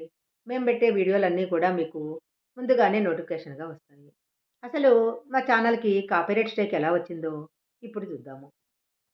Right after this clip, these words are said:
ఒక వన్ మంత్ బ్యాక్ ఒక టెంపుల్‌కి వెళ్ళటం జరిగింది. టెంపుల్‌కి అంటే ఎర్లీ మార్నింగ్ టెంపుల్‌కి వెళ్ళటం వలన చాలా ప్రశాంతంగా ఉంది. టెంపుల్‌లో దర్శనం చేసుకున్న తర్వాత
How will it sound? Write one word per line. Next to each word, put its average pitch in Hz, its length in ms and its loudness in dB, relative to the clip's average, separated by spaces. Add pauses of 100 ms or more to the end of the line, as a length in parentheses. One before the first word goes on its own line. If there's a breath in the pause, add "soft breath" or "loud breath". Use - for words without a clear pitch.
(600)
ఒక 262 140 -12 (600)
వన్ 254 180 -6
మంత్ 254 200 -2
బ్యాక్ 220 300 2 (500)
ఒక 247 140 -8
టెంపుల్‌కి 226 380 -2
వెళ్ళటం 170 280 -4
జరిగింది. 147 420 -14 (1080)
టెంపుల్‌కి 269 480 0 (200)
అంటే 220 260 0 (360)
ఎర్లీ 233 260 0
మార్నింగ్ 233 380 0
టెంపుల్‌కి 208 300 -2
వెళ్ళటం 185 280 -2
వలన 165 220 -6 (280)
చాలా 208 260 -6
ప్రశాంతంగా 156 640 -14
ఉంది. 151 240 -20 (800)
టెంపుల్‌లో 285 380 2
దర్శనం 247 340 2
చేసుకున్న 220 360 0
తర్వాత 185 400 -2